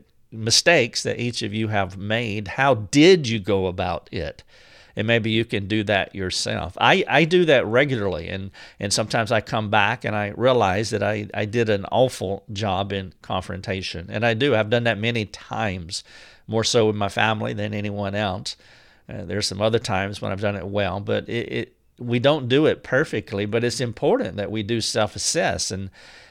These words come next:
and have a good sober awareness of, of who we are and how we do things and how we interact with others.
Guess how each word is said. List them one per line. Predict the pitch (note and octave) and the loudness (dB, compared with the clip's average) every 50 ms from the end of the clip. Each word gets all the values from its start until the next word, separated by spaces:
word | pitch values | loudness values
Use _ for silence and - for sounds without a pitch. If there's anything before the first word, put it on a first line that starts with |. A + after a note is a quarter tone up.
| _ - | _ -6
and | A2+ A2+ | -4 0
have | B2 B2 B2+ A#2 | 0 0 2 0
a | A#2 | 0
good | A2+ B2 B2 A2 G2+ | 2 2 0 0 0
sober | - - - - - B2+ C3+ C#3 C3+ B2+ C3 B2+ A#2 G#2+ | 0 0 0 4 4 4 4 4 0 0 0 2 2 2
awareness | - G2+ G2 F#2+ G2 G2+ A2+ B2 D3+ F3+ D#3 G#2+ G#2+ G#2+ G#2 - - | 2 0 -2 0 0 2 2 2 2 0 -2 -4 -4 -4 -6 -6 -4
of, | A#2 G#2+ G#2 G2+ G2+ - | -4 -4 -4 -6 -8 -6
of | - G2+ G2 | -6 -6 -4
who | - D#3 D3 | 0 0 0
we | D3 D3 B2 | 2 2 2
are | G#2 G#2+ A2 | 2 2 0
and | A#2+ A2+ | -2 -2
how | A2 A#2 B2 C3+ | 0 0 0 0
we | C3+ B2+ A2+ | 0 -2 -4
do | G#2 A2 G2+ G2 | -2 -2 -4 -4
things | - G#2 G2 G2 G2+ G2+ - | -2 -4 -4 -4 -4 -8 -8
and | A#2+ G#2 | -8 -6
how | A2 A2+ A#2 | -4 -4 -2
we | A#2 A2+ A2 | -2 -2 -2
interact | - G#2+ A2+ G#2+ - - G#2 A2 A2+ A2 G#2+ - | -2 -2 -4 -4 -4 -2 -2 0 -2 -2 -4 -6
with | G#2+ G2+ G2 - | -10 -10 -8 -4
others. | - A#2 B2 A#2+ A#2 G#2+ F2+ D#2+ - - | 0 0 0 2 0 -2 -2 -2 -6 -8